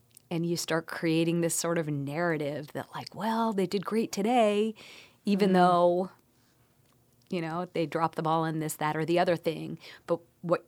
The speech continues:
Speaker 1: is hard to factor in is that you've got this narrative, everybody in the office has this narrative, and it's all surrounding this problem instead of taking care of it and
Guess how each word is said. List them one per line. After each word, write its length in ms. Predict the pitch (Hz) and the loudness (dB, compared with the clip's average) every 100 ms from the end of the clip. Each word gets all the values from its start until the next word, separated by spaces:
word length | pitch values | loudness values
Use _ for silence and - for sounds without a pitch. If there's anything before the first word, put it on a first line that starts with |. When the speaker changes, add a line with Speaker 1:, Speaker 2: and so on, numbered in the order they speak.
| _ - | _ -6
Speaker 1:
is 160 | 147 | -4
hard 240 | - 214 202 | 2 4 4
to 60 | |
factor 420 | 214 - 190 196 202 | 6 4 4 2 2
in 260 | 254 196 | 4 4
is 120 | 165 | 2
that 180 | - 160 - - - | 0 -2 -4 -16 -4
you've 220 | 185 214 | 0 4
got 160 | 202 190 | 4 4
this 200 | 180 - | 2 0
narrative, 420 | 170 165 160 156 | 0 2 2 2
everybody 380 | 151 170 175 175 | 0 0 0 0
in 60 | 175 | 2
the 80 | 185 | 2
office 260 | 196 196 | 2 2
has 160 | 185 160 | -2 -2
this 220 | 156 151 - | -2 -6 -6
narrative, 640 | 156 156 160 160 160 - _ - _ - | -6 -4 -6 -6 -8 -12 _ -20 _ -4
and 80 | |
it's 140 | 170 165 | 0 8
all 160 | 190 | 8
surrounding 560 | 196 196 196 226 202 175 | 8 4 4 4 2 0
this 160 | 175 - | -2 -4
problem 760 | - 233 320 196 156 131 - - | 2 4 4 2 -4 -6 -10 -6
instead 400 | 170 - 175 165 | -6 0 2 4
of 460 | 160 156 - - - _ _ _ _ _ _ _ _ _ _ _ - _ | 0 -2 -10 -18 -20 _ _ _ _ _ _ _ _ _ _ _ -20 _
taking 340 | - 180 190 | -6 -4 -2
care 260 | 165 185 185 | 0 2 2
of 100 | 156 | 2
it 120 | 135 | 0
and 180 | - 175 | -4 -8